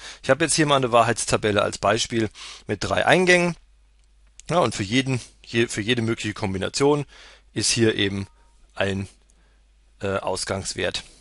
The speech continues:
zu finden. Jetzt schauen wir uns das mal an, stellen wir fest, diese ganze Schaltung wird sowieso nur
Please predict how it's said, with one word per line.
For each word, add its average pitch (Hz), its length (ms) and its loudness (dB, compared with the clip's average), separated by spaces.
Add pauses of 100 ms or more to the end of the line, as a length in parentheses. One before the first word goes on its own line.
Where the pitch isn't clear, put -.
(720)
zu 104 380 -2 (120)
finden. 117 480 0 (1500)
Jetzt 117 120 -2
schauen 165 160 10
wir 165 40 4
uns 143 100 4
das 131 100 0
mal 120 140 6
an, 202 140 6
stellen 160 180 4
wir 131 60 4
fest, - 340 2
diese 165 220 -4
ganze 156 340 4
Schaltung 151 420 2
wird 139 140 -4
sowieso 127 480 0
nur 214 380 2